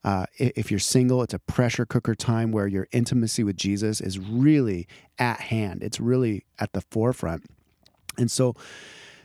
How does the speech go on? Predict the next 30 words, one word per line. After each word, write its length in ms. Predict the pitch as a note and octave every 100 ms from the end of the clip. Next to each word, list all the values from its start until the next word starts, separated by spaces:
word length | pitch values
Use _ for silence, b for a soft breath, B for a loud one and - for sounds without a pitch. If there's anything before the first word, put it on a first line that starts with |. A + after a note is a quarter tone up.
| B
this 220 | C3 C3+
practicing 960 | - - E3 D3+ F3 F3 - E3+ D#3+ D3+ -
one 320 | A#2 A#2+ B2
another, 540 | A#2 G#2+ G#2 F2+ D#2+
if 160 | F#2+ -
you 80 | G#2+
have 200 | A2 -
people 280 | - A#2 B2
in 80 | A#2+
your 100 | A2+
home 280 | A2 A2+ G#2
with 260 | G#2 -
you, 280 | F#2+ E2 F#2 B B B B B -
this 360 | C3+ A#2+ D#3 -
is, 520 | B2 G#2+ G2+ - - -
uh, 400 | A2 G#2 G2 G1+ - D4+ - F#2+ - - - - _ _
a 80 | B2+
way 440 | A#2+ C3 C#3 C#3
of, 440 | A2+ A2 G#2+ - - _ _ _ _
I 220 | - D3+ G3
think, 360 | - A2 - - -
exponential 840 | B2+ - - A2+ A2+ A#2 - A2
growth 600 | G2+ F#2 A2 F#2 - - - _
for 140 | - A2
our 160 | G#2
souls 460 | - - G#2+ G#2+ G#2
and 120 | G#2
for 160 | - F2+
our 100 | F2
families. 720 | B2+ C#3+ A#2 - - -